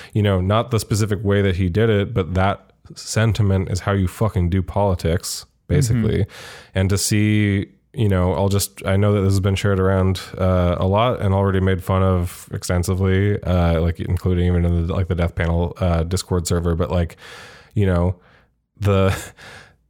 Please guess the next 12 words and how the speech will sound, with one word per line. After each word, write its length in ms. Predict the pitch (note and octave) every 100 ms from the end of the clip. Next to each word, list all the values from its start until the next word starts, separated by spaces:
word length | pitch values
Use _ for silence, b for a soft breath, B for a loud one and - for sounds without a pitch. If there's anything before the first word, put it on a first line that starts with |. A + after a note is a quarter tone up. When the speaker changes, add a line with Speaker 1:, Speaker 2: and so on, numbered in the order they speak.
| _
Speaker 1:
the, 360 | - B2+ G#2 G#2+
the, 500 | G#2 G2+ A2 A2 G2 -
the 180 | G#2+ A2+
closing 560 | - - A2+ A#2 A2+ A2
argument 560 | G2 G#2+ G#2 G#2 G2+
of 340 | - G2 F#2+ F2+
the, 420 | F#2+ F#2 F2+ F2+
of 200 | G2 F#2+ F2+
the, 220 | F2+ E2+
like, 240 | F#2 F2
potential 500 | - - G#2 G#2 F#2+
win 500 | F2+ G#2+ F#2 F2 F2+